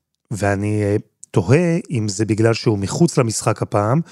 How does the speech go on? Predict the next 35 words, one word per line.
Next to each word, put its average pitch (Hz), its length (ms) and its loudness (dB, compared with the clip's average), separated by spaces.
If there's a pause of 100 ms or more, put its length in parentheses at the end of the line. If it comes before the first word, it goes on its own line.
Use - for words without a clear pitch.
(480)
או 123 80 4
שפשוט 147 400 0
יש 135 120 0
בעיות 123 340 2
בוערות 117 540 0
אחרות 110 480 0
במקומות 113 580 0
אחרים, 127 380 0 (600)
והמקום 107 380 0
הזה 147 120 2
הוא 135 140 0
עזה. 117 220 -2 (840)
במערכת 113 440 2
הביטחון, 139 500 0 (580)
רואים 214 760 2
בכלל 185 300 2
את - 100 -2
עזה 156 280 2
כמעורבת 123 1080 0 (100)
בגל 131 260 4
הטרור 151 380 2
הנוכחי? 156 500 0 (300)
הפיגועים 131 400 4
הרי 147 160 4
לא 123 80 6
יוצאים 139 320 2
משם, 98 380 -2 (440)
בעזה 117 240 2
לא 120 120 4
מלבים 117 360 2
את 104 120 -2
המצב 104 320 0
בירי 107 340 0
רקטות 98 380 -2
לישראל, 101 580 -2